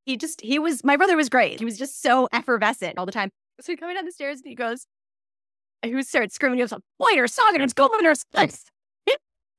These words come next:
the time. "White or Soggin's governor's." That's what the guy starts screaming. And he was just, like, the weirdest, most rambunctious child. And he's screaming these random made-up words down the,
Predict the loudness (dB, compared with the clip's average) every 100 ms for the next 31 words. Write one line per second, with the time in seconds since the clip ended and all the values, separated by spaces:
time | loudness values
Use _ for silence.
0 | -4 -2 -2 -10 _ _ _ -6 -4 -4
1 | _ -8 -8 _ _ _ _ _ _ _
2 | _ _ 2 2 2 -2 0 0 2 2
3 | 0 -2 -6 -6 -6 0 0 -2 -10 -12
4 | _ -6 -6 -6 _ _ -4 -2 0 -2
5 | -4 0 0 2 0 2 0 2 2 0
6 | 0 -2 0 0 2 0 -2 -6 -6 -2
7 | -2 -2 -4 -6 -8 -10 -12 -8 -2 0
8 | 0 -2 -4 -2 0 0 0 -2 -2 -2
9 | -2 0 0 -2 -4 -6